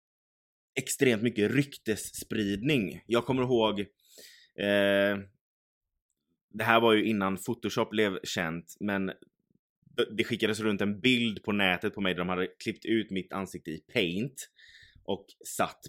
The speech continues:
på en, eh, en porrbild på en man som ger en annan man oralsex,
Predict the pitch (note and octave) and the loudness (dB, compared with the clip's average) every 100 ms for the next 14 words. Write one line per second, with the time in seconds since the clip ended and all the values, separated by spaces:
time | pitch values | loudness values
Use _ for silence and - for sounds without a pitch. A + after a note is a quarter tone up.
0 | _ - F2+ E2+ E2+ - - - F2+ E2+ | _ -4 -2 -2 -4 -8 -18 -8 -6 -4
1 | E2+ E2 E2+ E2 - _ _ _ _ _ | -6 -6 -6 -8 -14 _ _ _ _ _
2 | _ _ _ _ _ _ G2+ G#2+ C#3+ F2 | _ _ _ _ _ _ -4 4 4 4
3 | C#3 A2+ - G2+ F2+ F#2+ E2 D2+ E2+ F2 | 2 0 -2 -2 0 0 -2 -4 -6 -4
4 | D#2+ D#2+ E2 D2+ E2+ D2 B1+ D#2 _ - | -4 -4 -6 -4 -6 -6 -8 -14 _ -8
5 | F2 D#2 - G2 | -2 -2 -2 -6